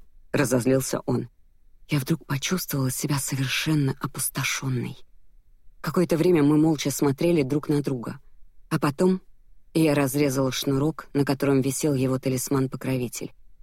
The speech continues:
и откинула его в угол. Следом кинула свой. Бодуэн проводил талисман взглядом. "Что ты делаешь?" "Будь сильной", говорил мне отец,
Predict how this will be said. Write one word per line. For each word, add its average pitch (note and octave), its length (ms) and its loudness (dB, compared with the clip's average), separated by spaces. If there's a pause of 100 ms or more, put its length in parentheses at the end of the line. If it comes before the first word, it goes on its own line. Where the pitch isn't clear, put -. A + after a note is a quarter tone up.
и F#3 80 2
откинула D#3+ 480 2
его C#3+ 300 2
в C3 100 -4
угол. A#2 240 -6 (420)
Следом F#3 560 2
кинула E3+ 420 4
свой. C3+ 440 -4 (280)
Бодуэн D#3+ 500 2
проводил D3 500 2
талисман C#3 640 2
взглядом. B2+ 560 -4 (1500)
"Что - 460 -4 (340)
ты C#3 160 0
делаешь?" B2 640 -2 (880)
"Будь F3 280 2
сильной", D3 680 2 (120)
говорил D3 500 2
мне C#3 220 4
отец, - 400 -6